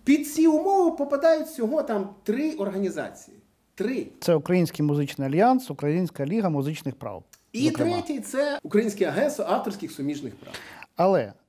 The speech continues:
Speaker 1: Три.
Speaker 2: а, той ж самий Український музичний альянс, Українська ліга музичних прав представляють інтереси виробників фонограм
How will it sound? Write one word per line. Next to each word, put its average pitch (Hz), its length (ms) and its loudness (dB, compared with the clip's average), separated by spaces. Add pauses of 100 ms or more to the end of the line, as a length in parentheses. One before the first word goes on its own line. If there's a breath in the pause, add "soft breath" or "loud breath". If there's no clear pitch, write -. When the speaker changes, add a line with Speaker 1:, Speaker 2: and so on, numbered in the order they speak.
(120)
Speaker 1:
Три. 135 80 -8 (140)
Speaker 2:
а, 131 120 -4 (140)
той 202 140 2
ж 208 80 -4
самий 214 220 2
Український 202 400 -2
музичний 165 400 -2
альянс, 117 440 -6
Українська 156 480 -4
ліга 175 200 -2
музичних 135 500 -4
прав 110 360 -8 (420)
представляють 165 580 0
інтереси 175 480 0
виробників 139 480 -2
фонограм 156 520 0